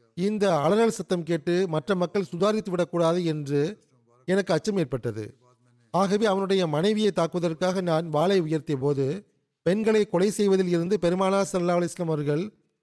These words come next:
தடை செய்தது எனக்கு ஞாபகம் வந்தது. ஆகவே அந்த எண்ணத்தை நான் கைவிட்டு விட்டேன் என்று அவர்கள் கூறினார்கள்.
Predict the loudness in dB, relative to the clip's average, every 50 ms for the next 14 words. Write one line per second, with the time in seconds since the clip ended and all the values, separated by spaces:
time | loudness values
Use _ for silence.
0 | _ _ -2 0 2 2 0 2 0 0 2 2 0 0 0 -2 -2 -4 -2 -2
1 | 0 0 0 0 -2 -4 -6 -6 -4 -6 -6 -8 -8 -12 -12 _ _ _ _ _
2 | _ -4 -2 0 0 0 0 0 0 0 0 0 -2 -2 -2 -2 -4 -4 -4 -4
3 | -4 -2 -2 -2 -2 -2 -2 -2 -2 -2 -4 -2 -4 -4 -4 -4 -4 -4 -4 -6
4 | -4 -2 -2 -2 -2 -2 -4 -4 -6 -6 -4 -4 -4 -6 -8 -8 -12 -14 -16